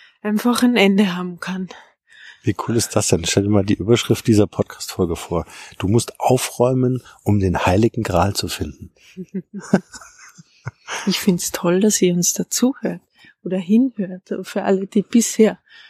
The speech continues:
Speaker 1: mitgehört haben. Ähm.
Speaker 2: Das sind ja so Gedankenkonstrukte, die sich einfach, ähm,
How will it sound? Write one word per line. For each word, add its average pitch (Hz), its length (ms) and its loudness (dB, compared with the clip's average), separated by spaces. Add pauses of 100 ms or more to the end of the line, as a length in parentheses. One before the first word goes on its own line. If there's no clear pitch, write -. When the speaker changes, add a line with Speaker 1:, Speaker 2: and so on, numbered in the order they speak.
(180)
Speaker 1:
mitgehört 190 840 -4
haben. 185 320 -14 (1400)
Ähm. 208 460 2 (200)
Speaker 2:
Das - 80 -16
sind 107 100 -2
ja 120 80 2
so 104 160 0 (140)
Gedankenkonstrukte, 101 1300 0
die 87 200 2
sich 92 280 0
einfach, 90 540 -4 (560)
ähm, 87 600 -2